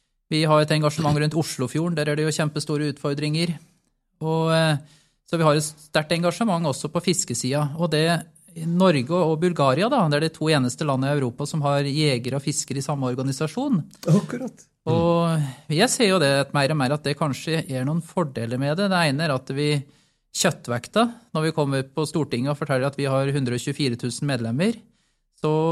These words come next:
Speaker 1: får de opp øynene litt grann, for det er klart de er jo veldig interessert i å få disse stemmene våre. Og det andre er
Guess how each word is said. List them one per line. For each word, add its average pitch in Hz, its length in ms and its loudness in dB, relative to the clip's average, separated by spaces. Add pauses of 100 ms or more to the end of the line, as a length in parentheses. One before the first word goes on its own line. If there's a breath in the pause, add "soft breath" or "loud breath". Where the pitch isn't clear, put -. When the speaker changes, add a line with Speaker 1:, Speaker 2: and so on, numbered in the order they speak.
(200)
Speaker 1:
får 175 140 2
de 165 80 0
opp 185 100 -6
øynene 131 220 4
litt 120 160 -4
grann, 127 240 -2
for 151 120 -6
det 156 60 0
er 151 60 -4
klart 135 160 -2
de 147 100 -2
er 143 60 -2
jo 147 80 0
veldig 143 240 0
interessert 135 420 -6
i 139 80 -2
å 135 60 -6
få 131 160 -6 (720)
disse 143 280 -4
stemmene 123 360 2
våre. 190 180 0 (840)
Og 151 100 -4
det 175 100 6
andre 160 240 2
er 269 80 -6